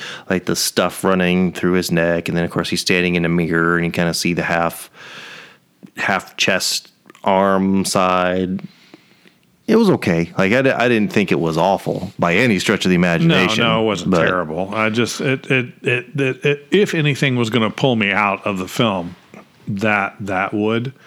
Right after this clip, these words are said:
Speaker 2: It just, it just, when everything else is so finished and polished, and then I see that, it's like, that doesn't fit. That's not nearly as <laughs> good as everything else is. Um,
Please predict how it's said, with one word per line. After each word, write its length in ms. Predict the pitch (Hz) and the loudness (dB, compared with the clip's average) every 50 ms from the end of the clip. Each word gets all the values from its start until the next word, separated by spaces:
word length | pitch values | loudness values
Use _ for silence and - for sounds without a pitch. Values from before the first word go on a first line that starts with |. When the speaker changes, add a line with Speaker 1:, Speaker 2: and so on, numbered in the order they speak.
| - - - - _ _ | -20 -20 -20 -20 _ _
Speaker 2:
It 100 | 123 113 | -4 -2
just, 320 | 98 107 117 107 - - 139 | 0 0 -2 -2 -2 -4 -6
it 100 | 120 107 | -4 -2
just, 380 | - 131 120 - - - - | -2 -2 -2 -2 -6 -10 -8
when 260 | - 135 123 127 123 | -4 0 0 0 0
everything 480 | 127 117 135 139 139 - - 123 113 110 | 0 0 2 2 0 0 0 -2 -2 0
else 280 | 117 120 113 107 - - | 0 0 0 -2 -4 -4
is 100 | 104 - | -4 -4
so 640 | - - - 120 113 107 107 104 104 101 95 98 - _ _ _ _ _ _ _ _ _ _ _ - | -2 -2 0 2 2 2 2 0 0 0 -2 -4 -6 _ _ _ _ _ _ _ _ _ _ _ -20
finished 640 | - - - 127 120 110 101 92 90 - - - - - - | -10 -4 0 0 2 2 0 -2 -4 -6 -6 -6 -8 -8 -6
and 320 | 117 107 101 95 92 90 | -4 -2 -2 -2 -4 -6
polished, 640 | - - - 113 113 107 101 92 90 85 - - - - | -4 -2 0 0 2 2 0 -2 -4 -6 -8 -10 -10 -8
and 180 | - 113 107 104 | -8 -6 -4 -2
then 140 | 107 107 104 | -2 -2 -2
I 120 | 101 98 98 | -2 -4 -4
see 200 | - - 120 107 | -4 -4 -4 -2
that, 200 | 104 107 107 104 | -2 -2 -2 -2
it's 140 | 92 - - | -4 -4 -6
like, 180 | 107 98 92 - - - _ _ _ _ _ _ _ _ - | -6 -8 -10 -12 -20 -20 _ _ _ _ _ _ _ _ -4
that 260 | 110 117 143 - 160 | -2 -2 -2 -2 -4
doesn't 420 | - 139 131 120 110 117 110 107 98 | -4 -4 -2 -2 -4 -4 -6 -8 -10
fit. 760 | - - - - 117 127 131 120 113 107 107 107 - - | -12 -10 -6 -4 -2 -2 0 0 0 -2 -2 -4 -6 -8
That's 320 | - 123 120 120 120 - - | -6 -4 -4 -4 -4 -6 -6
not 220 | 117 110 110 110 | -6 -6 -6 -6
nearly 420 | 110 110 110 120 131 123 113 107 104 | -6 -6 -4 -4 -4 -4 -4 -4 -6
as 120 | 101 110 | -6 -6
<laughs> 100 | - - | -4 -4
good 140 | - 123 - | 0 0 0
as 180 | 208 175 - | 0 0 2
everything 500 | 190 147 135 123 120 104 - - 92 95 | 0 0 2 2 0 -2 -2 -4 -4 -2
else 320 | 101 110 110 120 113 - - | -2 0 0 -2 -2 -4 -6
is. 320 | 98 90 92 98 - - - - - - - - - - - - - - - - | -6 -6 -6 -8 -10 -12 -16 -18 -20 -18 -18 -16 -16 -16 -16 -18 -20 -18 -14 -8
Um, 640 | - 113 107 104 101 98 98 95 95 92 95 92 - | -4 -2 0 2 2 2 2 0 0 0 -2 -4 -8